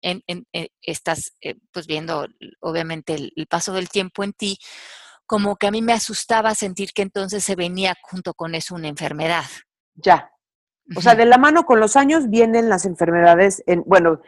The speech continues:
Speaker 2: eso era en una idea que obviamente has estado trabajando, ¿no?
Speaker 1: Exacto.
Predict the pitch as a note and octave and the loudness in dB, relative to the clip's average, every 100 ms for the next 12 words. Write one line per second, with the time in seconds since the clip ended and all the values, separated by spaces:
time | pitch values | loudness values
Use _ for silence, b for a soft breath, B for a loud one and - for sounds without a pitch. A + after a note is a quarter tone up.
0 | b - F#3 A3 G#3 F#3+ F#3+ G3 G3 F3+ | b -2 0 2 4 4 4 4 4 6
1 | F3+ F#3 F3+ D3 - E3+ E3 D#3+ D#3+ D3+ | 8 8 6 -2 2 2 4 2 -2 -8
2 | - D#3 D3+ E3+ F3+ G#3 F3 D3 D3+ G3+ | -2 -2 0 0 0 -2 -6 -10 -6 -4
3 | G3 G3+ F3+ - | -2 -2 -4 -8